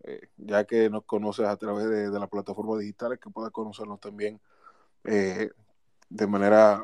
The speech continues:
personal. Y a los demás, eh, él dijo algo, mm, y para cerrar, a lo mejor aquí hay un senador y, y parte de lo que, eh, muchas de las veces yo he tratado de cambiar es que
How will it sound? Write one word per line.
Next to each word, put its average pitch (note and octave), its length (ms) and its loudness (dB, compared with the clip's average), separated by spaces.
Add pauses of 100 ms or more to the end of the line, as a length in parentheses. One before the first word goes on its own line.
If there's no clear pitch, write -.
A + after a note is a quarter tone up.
(160)
personal. F#2+ 720 -8
Y F#2+ 160 -8
a F#2+ 60 -2
los G2 100 -4
demás, A2 500 -2 (520)
eh, G#2 600 2
él B2 180 -2
dijo D#3 200 6
algo, D#3 360 4
mm, A2 220 -18 (260)
y A3 160 -18 (320)
para A2 180 -4
cerrar, G#2+ 400 0 (400)
a A2 100 2
lo B2+ 120 4
mejor D3 220 0
aquí D#3 180 -4
hay D3+ 140 -2
un C#3+ 100 -14
senador A#2+ 500 -4 (140)
y, G2+ 420 -8 (100)
y G#2 60 -2
parte A#2 460 4
de B2 160 4
lo A2+ 120 2
que, G2+ 280 -2 (520)
eh, G#2 500 -2
muchas A2 360 0
de B2+ 160 8
las B2 100 6
veces A#2+ 280 0
yo A#2 80 0
he A#2 40 -4
tratado A#2 440 -2
de A2+ 100 -2
cambiar G#2 460 -4
es G2+ 80 -6
que A#2 280 -2